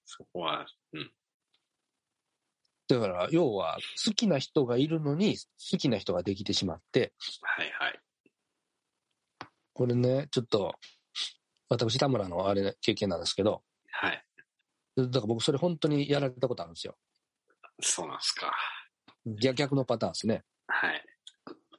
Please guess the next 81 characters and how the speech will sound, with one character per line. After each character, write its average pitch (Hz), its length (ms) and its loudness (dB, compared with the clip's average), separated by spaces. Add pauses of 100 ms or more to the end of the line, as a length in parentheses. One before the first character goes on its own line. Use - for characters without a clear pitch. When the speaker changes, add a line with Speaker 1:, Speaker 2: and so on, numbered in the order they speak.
Speaker 2:
そ 123 60 2
の 113 80 2
お 113 40 0
付 147 280 0
き 131 60 4
合 120 180 0
い 110 80 2
し - 120 -2
て 131 120 2
い 131 200 4
る 131 120 2
女 139 180 2
性 147 540 0
が 175 100 -2
他 135 280 0
の 143 80 0
人 143 180 2
を - 20 0
好 - 160 -4
き 110 140 -2
に 90 80 -8
な 85 100 -10
っ - 60 -16
て - 120 -8
し 113 120 -2
ま 90 80 0
っ - 60 -14
て - 60 -8
捨 - 120 0
て 170 100 4
ら 147 80 0
れ - 100 -4
た 143 60 -4
こ 139 80 2
と 110 80 -2
あ - 20 -2
る 90 40 -10
ん - 20 -10
で - 20 -12
す - 160 -8
よ。 - 80 -20 (460)
Speaker 1:
は - 220 -4
い。 - 160 -8 (1300)
Speaker 2:
い 135 40 4
や、 131 100 2
も 120 280 2
の 220 240 6
す - 320 0
ご - 140 4
い - 20 -2
苦 - 180 -4
し - 120 -2
い - 40 -10
っ - 20 -10
す - 240 -14
よ。 - 40 -20 (240)
Speaker 1:
<laughs> - 1700 0
Speaker 2:
そ 123 60 2
の、 110 200 2 (160)
鬼 247 240 4
の 262 120 4
絶 214 300 0
望 185 160 2
感 - 140 -10
な - 80 -20
ん - 20 -20
で - 0 -
す - 140 -16
よ 82 40 -16
ね。 85 60 -18
そ 98 140 -4
の、 92 100 -10
自 120 200 4
分 185 320 4
っ - 20 -4
て 160 120 2
い 113 60 2
う 101 40 2
存 117 280 0
在 107 220 2
が、 107 240 0